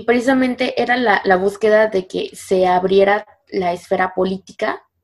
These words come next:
y los espacios públicos a las mujeres. Y aquí podemos como que encontrar de que quizás ella no tenía un posicionamiento muy fuerte que defendiera al respecto de,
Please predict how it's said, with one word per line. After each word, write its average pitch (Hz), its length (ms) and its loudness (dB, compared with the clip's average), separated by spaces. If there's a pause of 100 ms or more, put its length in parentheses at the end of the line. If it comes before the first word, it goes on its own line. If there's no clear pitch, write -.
(180)
y 180 240 -4
los 180 200 -4
espacios 190 480 0
públicos 208 760 -4
a 170 220 -2
las 170 240 -6
mujeres. 190 600 -4 (920)
Y 214 160 2
aquí 202 440 0
podemos 208 1300 -2 (840)
como 196 640 0 (160)
que 220 80 2
encontrar 226 480 -2
de 294 100 -4
que 269 120 -8
quizás 208 340 -2
ella 226 320 0
no 208 240 -2
tenía 214 260 0
un 208 100 -6
posicionamiento 185 760 -2
muy 220 340 0
fuerte 202 520 -4
que 180 160 -8
defendiera 180 680 -6
al 175 160 -6
respecto - 540 -10
de, 170 220 -6